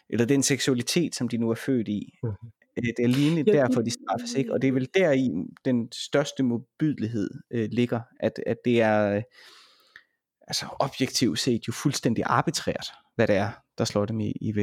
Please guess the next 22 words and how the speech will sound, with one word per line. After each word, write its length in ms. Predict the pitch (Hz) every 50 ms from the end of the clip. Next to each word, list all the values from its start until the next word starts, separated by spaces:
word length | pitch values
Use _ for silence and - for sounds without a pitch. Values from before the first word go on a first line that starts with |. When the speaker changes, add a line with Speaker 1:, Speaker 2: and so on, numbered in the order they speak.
| - - -
Speaker 1:
ihjel. 280 | 101 98 92 104 113 117 - _ _ _ _ _ _ _ _ _ _ _ _ _ _ _ - 139
Speaker 2:
Ja, 180 | 135 139 147 151
og, 200 | 151 143 139 143
og 120 | 135 139 135
jeg 120 | 131 127
tror 260 | - - - 165 156
også, 160 | 147 139 147 151
at 60 | 147 -
det 220 | 151 147 143 139 -
er, 280 | 123 117 113 110 110 107
øh, 340 | 107 107 110 113 117 117 107 -
det 100 | 147 139
er 60 | 139 123
ret 140 | 131 127 -
centralt 460 | - - 131 - - 139 127 117 110
for 100 | - 127
at 60 | 113
forstå, 480 | - - 113 - - 151 143 139 - 123
hvad 140 | 117 117 113
der, 240 | 110 120 107 104 - - _ _ _
hvordan 380 | 175 156 - 127 120 123 123 117
vores 280 | 117 107 107 101 -